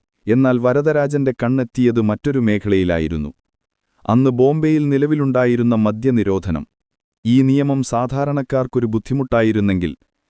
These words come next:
ചിലർക്കത് വലിയൊരവസരമാണ് തുറന്നുകൊടുത്തത്. വ്യാജമദ്യ നിർമ്മാണവും വിതരണവും വലിയൊരു കച്ചവടമായി മാറുകയായിരുന്നു. നിയമത്തിന്റെ കണ്ണുവെട്ടിച്ച് അതിസാഹസികമായി ചെയ്യേണ്ട ആ ജോലിയിൽ വരദരാജൻ തന്റെ ഭാവിയുടെ ആദ്യത്തെ കവാടം കണ്ടെത്തി.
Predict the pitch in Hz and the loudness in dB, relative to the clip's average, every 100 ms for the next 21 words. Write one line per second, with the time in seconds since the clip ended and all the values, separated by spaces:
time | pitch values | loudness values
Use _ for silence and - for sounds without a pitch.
0 | _ - 143 151 151 160 143 131 131 160 | _ -4 0 2 0 0 0 0 0 0
1 | 156 135 123 - 151 147 131 123 113 101 | 0 0 0 -2 -2 0 0 0 0 0
2 | 104 95 80 82 80 73 _ _ _ _ | 0 0 -2 -4 -6 -8 _ _ _ _
3 | _ _ 85 104 117 131 135 123 123 117 | _ _ -2 2 2 2 0 0 0 0
4 | 113 127 131 127 123 113 110 127 127 117 | 0 -2 0 -2 -2 -2 0 0 0 0
5 | 92 76 _ _ - 87 110 135 156 156 | -2 -4 _ _ -10 0 0 2 0 0
6 | 151 135 165 160 151 135 123 107 110 117 | -2 -2 0 0 0 0 0 0 0 0
7 | 113 92 85 80 76 - _ _ _ _ | 0 0 -2 -6 -8 -12 _ _ _ _
8 | _ _ _ - 135 175 180 - 170 165 | _ _ _ 0 2 4 0 -2 -2 0
9 | 151 147 165 160 151 147 147 135 151 - | 0 -2 0 -2 -2 -2 0 0 0 -2
10 | 139 151 156 147 143 139 131 123 117 123 | -4 -4 -4 -2 -2 0 -2 -2 -2 0
11 | 131 127 117 127 123 123 120 110 95 - | -2 -2 -2 -2 2 2 2 0 -2 -8
12 | _ _ 82 104 139 147 143 131 123 117 | _ _ -2 -2 0 0 0 0 -2 -2
13 | 113 120 104 104 120 131 127 113 104 123 | -2 -2 -4 -4 -2 0 0 0 -2 -4
14 | 131 127 113 107 101 123 127 98 87 80 | -6 -6 -6 -4 -2 0 0 -2 -2 -2
15 | 82 82 | -4 -6